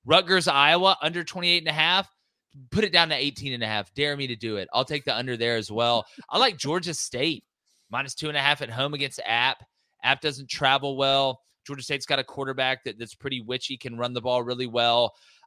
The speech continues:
Um, I, like I said, I'm not, I, Oregon T T P over forty-six and a half at, like, minus one twenty. Are you serious? Please, I mean, it's, it's like John Dillinger robbing a bank back then with no security. It's unbelievably easy. Just give me the money. I'm getting out of here.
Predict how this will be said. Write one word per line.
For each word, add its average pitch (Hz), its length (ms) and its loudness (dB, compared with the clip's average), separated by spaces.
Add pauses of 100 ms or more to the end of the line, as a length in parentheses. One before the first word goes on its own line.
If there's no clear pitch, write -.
Um, 175 440 8
I, 123 140 -6 (120)
like 147 120 -4
I 151 40 -2
said, 147 200 -6
I'm 147 80 -4
not, 151 220 -2 (120)
I, 143 80 -6 (200)
Oregon 190 360 6
T 185 220 0
T 190 200 2
P 175 420 0 (360)
over 180 200 4
forty-six 190 560 0
and 180 80 -2
a 160 40 0
half 156 380 0
at, 147 140 -6
like, 156 160 2
minus 156 320 -4
one 170 160 -4
twenty. 165 400 -4
Are 123 100 -2
you 151 180 -4
serious? 175 720 -2 (320)
Please, 170 220 0
I 151 100 0
mean, 143 180 -6
it's, - 140 -12
it's 143 140 -8
like 156 160 0
John 160 240 4
Dillinger 151 400 0
robbing 143 280 0
a 135 60 0
bank 135 300 -2
back 120 200 0
then 120 120 -6
with 117 100 -8
no 123 80 -2
security. 127 480 -6
It's 107 100 -10
unbelievably 131 460 -4
easy. 113 300 -6
Just 104 180 -10
give 131 100 -2
me 131 80 -6
the 123 100 -4
money. 117 300 -4
I'm 98 100 -10
getting 107 180 -8
out 110 180 -2
of 104 60 -4
here. 95 300 -6